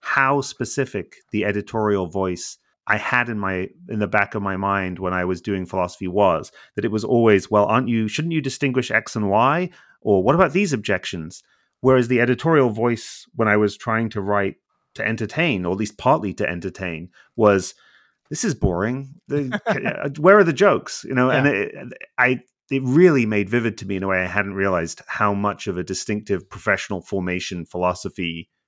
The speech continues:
Speaker 1: is.
Speaker 2: That's right. And s-, so I think that one,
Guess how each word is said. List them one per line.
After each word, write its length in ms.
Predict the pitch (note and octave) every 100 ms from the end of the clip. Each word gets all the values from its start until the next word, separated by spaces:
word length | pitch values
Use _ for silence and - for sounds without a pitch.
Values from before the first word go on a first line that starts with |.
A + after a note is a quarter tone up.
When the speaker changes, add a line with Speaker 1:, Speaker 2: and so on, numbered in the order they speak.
| _ -
Speaker 1:
is. 420 | G#2 E2 - - _ _ _ _
Speaker 2:
That's 220 | E3 -
right. 280 | F#3+ E3 D#3+ _ _ _ _ - -
And 280 | A3 G#3+ G3
s-, 160 | - - _ -
so 140 | D4
I 120 | B3
think 240 | C4 F#4+ -
that 160 | A3+ E3+ F#3
one, 200 | G#3+